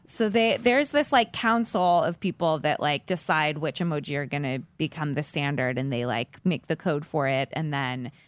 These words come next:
um, these, like, smartphone manufacturers and, like, operating system developers, like, they choose when to, like, implement the new, like, the latest from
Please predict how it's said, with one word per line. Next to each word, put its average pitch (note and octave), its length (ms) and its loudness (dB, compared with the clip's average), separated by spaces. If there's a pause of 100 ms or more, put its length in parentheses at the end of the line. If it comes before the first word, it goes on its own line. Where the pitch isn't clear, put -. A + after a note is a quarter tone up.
(320)
um, C3 680 0 (340)
these, E3 460 0
like, C#3 380 -2 (720)
smartphone G3+ 460 0
manufacturers E3 760 0
and, C#3+ 160 -2
like, C3+ 200 -4
operating C#3+ 420 -2
system - 380 -6
developers, G#3+ 640 2
like, D#3 200 0
they E3 200 0
choose D#3+ 380 -4
when C#3+ 260 0
to, D3 380 -2
like, C#3 360 -2
implement D#3 480 -2 (420)
the E3 180 0
new, E3 520 0
like, D#3 240 -2
the E3 80 0
latest D#3 720 -2 (200)
from F3 520 2